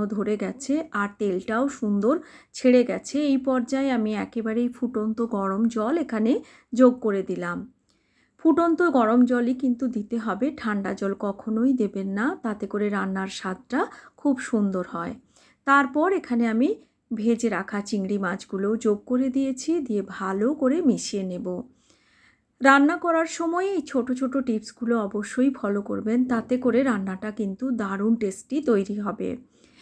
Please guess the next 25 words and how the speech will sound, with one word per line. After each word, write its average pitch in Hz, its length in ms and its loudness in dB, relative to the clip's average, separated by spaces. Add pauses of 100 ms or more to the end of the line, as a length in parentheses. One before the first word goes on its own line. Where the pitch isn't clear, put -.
(180)
এবার 294 280 6
আমি 311 220 4 (200)
চেখে 233 420 -4
নিয়ে 254 220 4 (140)
অল্প 208 340 -4
পরিমাণ 202 440 -2
একটু 247 240 0
লবণও 196 480 -2
যোগ 202 280 -2
করে 254 200 -2
দিলাম, 254 300 2 (120)
দিলাম 202 340 2
কয়েকটা 196 400 -4
চেরা 220 320 -2
কাঁচা 269 340 -4
লঙ্কা, 269 420 0 (500)
আর 208 240 4
যে 240 140 0
ভাজা 220 420 -4
মশলাটা 226 520 -2
আমি 202 180 -2
আগেও 190 320 0
ব্যবহার 269 400 -2
করেছি 285 420 -2 (440)
তার 226 180 4